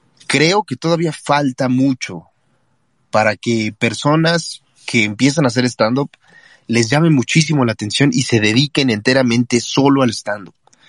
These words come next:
Entiendo que la lucha es bien complicada, que muchas veces uno tiene que preocuparse por la renta, tiene que preocuparse por comer.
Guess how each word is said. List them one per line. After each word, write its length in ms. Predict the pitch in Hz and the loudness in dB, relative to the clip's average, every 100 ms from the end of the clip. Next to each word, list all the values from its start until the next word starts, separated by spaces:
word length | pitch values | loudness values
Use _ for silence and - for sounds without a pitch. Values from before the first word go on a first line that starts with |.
| - - - - _ - | -20 -20 -20 -20 _ -6
Entiendo 500 | 110 113 127 143 147 | -4 0 2 4 2
que 100 | 120 | 2
la 120 | 110 | 2
lucha 240 | 110 117 120 | 2 2 2
es 60 | |
bien 160 | 117 117 | 2 0
complicada, 600 | 113 - - 113 127 123 | -2 -4 0 2 4 2
que 140 | - | -2
muchas 300 | 104 - 110 | -10 -6 -2
veces 260 | 110 110 104 | 0 0 -2
uno 140 | 110 | -4
tiene 180 | 104 107 | -6 -10
que 100 | - | -12
preocuparse 540 | 110 - 87 98 - | -16 -8 -4 -4 -6
por 280 | 104 - 101 | -16 -16 -6
la 100 | 95 | -4
renta, 440 | 90 101 117 110 104 | -2 -2 -2 -4 -8
tiene 200 | 107 101 | -10 -12
que 100 | 98 | -14
preocuparse 460 | 90 98 98 - | -10 -2 -2 -4
por 220 | 101 90 | -10 -10
comer. 400 | 87 82 87 95 | -8 -4 -2 -2